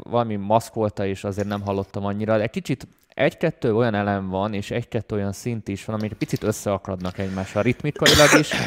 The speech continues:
meg, meg, meg ott Frekiben is nagyon vitatkoznak, de kifejezetten ez a csapkodás sokszor összeakad a lábdobbal, és ilyen tr,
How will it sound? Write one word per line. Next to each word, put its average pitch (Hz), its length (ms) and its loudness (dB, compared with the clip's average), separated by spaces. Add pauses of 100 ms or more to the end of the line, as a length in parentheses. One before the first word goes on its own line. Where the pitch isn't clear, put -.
(380)
meg, 113 420 0
meg, 113 360 0
meg 113 160 -2
ott 113 120 0
Frekiben 107 480 2
is 101 140 -6
nagyon 98 500 -2
vitatkoznak, 104 640 -4
de 104 100 2
kifejezetten 117 760 2
ez 107 100 0
a 104 80 0
csapkodás 110 580 0
sokszor 120 400 -4
összeakad 98 460 -4
a 95 60 -2
lábdobbal, 90 720 -2 (360)
és - 200 -6
ilyen 113 220 0
tr, 120 320 6